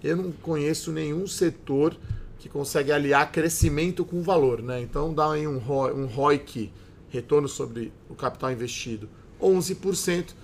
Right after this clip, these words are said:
As principais linhas, né? Frota, receita, ebitda,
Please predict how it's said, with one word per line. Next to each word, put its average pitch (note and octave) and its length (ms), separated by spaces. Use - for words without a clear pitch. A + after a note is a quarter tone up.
As D#3+ 160
principais E3 600
linhas, D3 500
né? C3+ 140
Frota, D3 580
receita, B2+ 920
ebitda, A#2+ 920